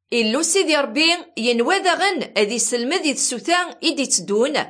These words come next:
ddeqs n temsirin s wazal-nsent, ɣef timmad-ines, akked umsellek i yeqsed ad d-isasi ɣer ddunit.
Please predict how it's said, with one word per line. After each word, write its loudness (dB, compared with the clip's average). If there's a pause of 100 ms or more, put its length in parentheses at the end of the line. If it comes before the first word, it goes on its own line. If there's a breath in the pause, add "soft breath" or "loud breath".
(140)
ddeqs -2
n -6
temsirin 0
s 2 (100)
wazal-nsent, -2 (400)
ɣef 2
timmad-ines, 0 (420)
akked -2
umsellek 0 (180)
i 0
yeqsed -2
ad 0
d-isasi 0 (260)
ɣer 2
ddunit. -6